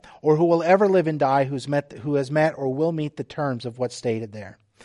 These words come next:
But Jesus did, and God rendered to Christ according to his works. Thus he renders to us according to his works. Eternal life and blessing and goodness.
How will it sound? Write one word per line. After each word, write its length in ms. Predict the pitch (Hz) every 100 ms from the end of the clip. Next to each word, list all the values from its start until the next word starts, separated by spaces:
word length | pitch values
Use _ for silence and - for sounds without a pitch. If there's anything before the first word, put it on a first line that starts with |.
| - - -
But 120 | 113
Jesus 400 | 131 135 147 135
did, 340 | 139 127 131 127
and 180 | 113
God 320 | 110 131 127 107
rendered 340 | 135 143 135
to 80 | 127
Christ 440 | - 131 117 - -
according 480 | - - 123 123
to 160 | 120 113
his 200 | 120 104
works. 600 | 95 90 - - - - _ _ _ _ _ _ _ _ _ _ -
Thus 280 | 127 -
he 120 | 147 127
renders 500 | 127 135 127 117 -
to 100 | - -
us 500 | 131 - - - - _ _ _ -
according 500 | 120 - 113 104 101
to 80 | 95
his 280 | 113 92
works. 560 | 95 78 _ - - - _ _ _ _ _ _ _ _ _ _ _ _ _ _ _ _ _ _ _
Eternal 420 | 127 - 127 123
life 520 | 117 107 104 - - _ _ _
and 120 | 117
blessing 520 | 117 113 - 110 98 - _ _ _ _ _ _ _ _ -
and 140 | 107
goodness. 640 | 107 101 95 - - -